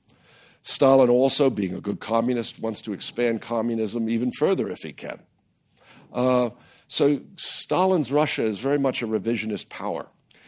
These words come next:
In nineteen twenty-eight, Stalin institutes, uh, the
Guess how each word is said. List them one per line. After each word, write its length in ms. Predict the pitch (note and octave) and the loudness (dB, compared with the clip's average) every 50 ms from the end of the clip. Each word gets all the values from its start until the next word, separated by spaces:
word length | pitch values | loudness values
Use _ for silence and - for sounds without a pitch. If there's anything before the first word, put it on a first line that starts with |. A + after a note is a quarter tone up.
| - _ _ | -20 _ _
In 160 | - A2 A2 | -4 -2 0
nineteen 420 | A#2+ B2+ D3 - - - D3 C3+ A#2+ | 2 2 0 0 -2 -2 -2 -4 -4
twenty-eight, 720 | - - C3 C3 B2 B2 B2 A#2+ B2 B2+ B2+ A#2 - - | -4 -4 -2 0 0 0 2 2 2 2 0 -2 -4 -6
Stalin 500 | - - - A2+ G#2+ A2+ A#2 A#2 A2 A2+ | -6 -4 -4 -2 -2 0 0 -2 -2 -2
institutes, 1000 | A2+ A#2 - - - - - - A2+ A2 G2+ - - - - - - - - - - | -4 -4 -6 -6 -10 -10 -8 -6 -4 -4 -4 -4 -6 -8 -8 -10 -10 -12 -16 -12 -10
uh, 340 | G#2+ G#2+ G2+ G2+ F#2+ F#2+ G2 | -8 -6 -4 -4 -4 -4 -6
the 120 | - - | -8 -10